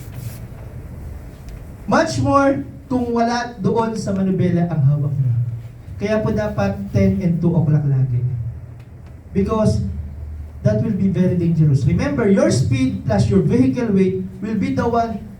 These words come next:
na magpapalag. Kaya po yan gumaganon out of balance na ang sasakyan.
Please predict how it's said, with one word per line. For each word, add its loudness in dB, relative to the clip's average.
na -2
magpapalag. 0
Kaya -2
po 2
yan 0
gumaganon 0
out -2
of 2
balance 2
na 2
ang 0
sasakyan. 4